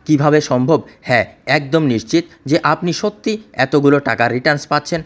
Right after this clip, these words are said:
আমরা পোস্ট অফিস আরডি স্কিম বা পোস্ট অফিসের আরডি স্কিমের ব্যাপারে কথা বলছি, অর্থাৎ রেকারিং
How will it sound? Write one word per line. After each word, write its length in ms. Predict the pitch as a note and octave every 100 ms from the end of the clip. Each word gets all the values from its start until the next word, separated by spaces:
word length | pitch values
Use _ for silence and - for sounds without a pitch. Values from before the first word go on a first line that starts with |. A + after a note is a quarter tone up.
| - -
আমরা 160 | A#2+ A2 G#2+
পোস্ট 200 | E3 F3 D#3
অফিস 200 | D#3 E3 - - -
আরডি 220 | A#2 A#2+ B2
স্কিম 220 | - B2+ B2+ - -
বা 80 | G#2+ G#2+
পোস্ট 220 | - D#3+ - D3
অফিসের 340 | B2+ C#3 C#3+ C3+ - _
আরডি 200 | A#2+ B2 C3
স্কিমের 340 | - A#2+ A#2 A#2
ব্যাপারে 300 | A2 A2 A#2 B2+ - - -
কথা 200 | A#2 A#2+ A2+
বলছি, 260 | A#2 A#2 F#3 - - D3
অর্থাৎ 260 | D3+ E3+ D#3+ - - A#2+
রেকারিং 380 | D3 D#3+ F3